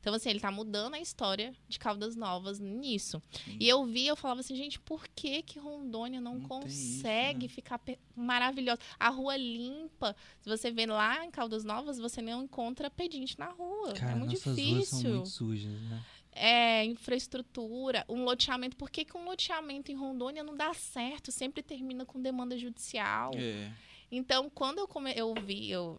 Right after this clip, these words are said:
Speaker 1: e isso não tem muito tempo que, que ele começou.
Speaker 2: Uhum.
Speaker 1: Só pra vocês terem uma ideia da proporção que, que deu, ele tá construindo um prédio de cinquenta e dois andares nessa
Speaker 3: Nossa.
Speaker 1: cidade.
Speaker 2: Porra,
Speaker 1: Cinquenta e dois
Speaker 2: cinquenta e dois
Speaker 1: pavimentos.
Speaker 2: andares.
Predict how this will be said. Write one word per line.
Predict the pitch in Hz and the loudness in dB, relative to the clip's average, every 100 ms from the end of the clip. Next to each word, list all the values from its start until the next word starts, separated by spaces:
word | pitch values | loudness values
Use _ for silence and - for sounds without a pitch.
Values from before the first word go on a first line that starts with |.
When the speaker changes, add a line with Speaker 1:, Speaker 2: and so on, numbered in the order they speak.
| - | -8
Speaker 1:
e | 190 196 190 | -6 -4 -4
isso | 202 - | -4 -6
não | 190 185 | -6 -6
tem | 180 | -6
muito | 220 - | -8 -8
tempo | 349 202 - | -4 -4 -6
que, | - 185 170 - | -8 -6 -6 -6
que | 175 | -6
ele | 165 | -4
começou. | - 170 175 - 147 - - 123 | -4 -6 -6 -6 -8 -10 -18 -16
Speaker 2:
Uhum. | 117 127 - | -12 -8 -8
Speaker 1:
Só | - 196 | -2 0
pra | 208 | 0
vocês | 233 240 247 | 0 -2 -4
terem | 214 | -4
uma | 208 | -4
ideia | 202 | -4
da | 202 180 196 | -4 0 2
proporção | 220 220 226 - 202 | 2 -2 -2 -2 -6
que, | - 202 _ _ _ _ - | -6 -8 _ _ _ _ -12
que | 190 | -6
deu, | 175 220 285 220 | 2 4 4 0
ele | 202 202 | -2 -2
tá | 214 202 | -4 -4
construindo | 220 220 - 196 | -4 -4 -4 -4
um | 214 | -4
prédio | 240 180 180 | 0 0 -2
de | 190 | -8
cinquenta | - 202 226 262 | -8 -4 -4 -4
e | 240 | -4
dois | 233 233 | -4 -4
andares | 226 226 - - 175 - 190 | -2 -2 -2 -4 -10 -12 -8
nessa | 180 190 | -8 -6
Speaker 3:
Nossa. | 123 | -6
Speaker 1:
cidade. | 170 247 185 170 180 | -4 -4 -4 -6 -8
Speaker 2:
Porra, | 101 143 190 247 269 277 302 311 - | -6 -8 -8 -8 -10 -12 -14 -18 -10
Speaker 1:
Cinquenta | |
e | |
dois | |
Speaker 2:
cinquenta | - 175 175 190 - | -6 -4 -4 -4 -4
e | |
dois | 202 214 220 | -2 -2 -2
Speaker 1:
pavimentos. | 226 233 247 226 190 | -4 -4 -4 -6 -8
Speaker 2:
andares. | - | -12